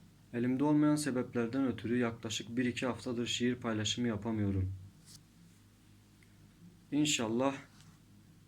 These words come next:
kısa bir zaman, fırsat buldukça canlı bir şekilde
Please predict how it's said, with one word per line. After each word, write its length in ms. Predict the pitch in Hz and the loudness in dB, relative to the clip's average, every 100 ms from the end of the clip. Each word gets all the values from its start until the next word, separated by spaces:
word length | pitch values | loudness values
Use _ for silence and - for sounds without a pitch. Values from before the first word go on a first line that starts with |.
| - - - - - - - | -20 -20 -20 -20 -20 -20 -12
kısa 340 | 117 - 139 | -8 -2 0
bir 100 | 127 | 0
zaman, 440 | 113 107 107 131 135 - - - | 0 0 0 0 -2 -8 -20 -8
fırsat 420 | 123 - 131 - | -6 -4 -4 -2
buldukça 440 | 120 123 127 123 | -2 -2 -2 -2
canlı 400 | 107 113 127 131 | 0 0 2 2
bir 100 | 117 | 2
şekilde 640 | 107 110 98 104 98 127 | 0 -2 -2 0 0 0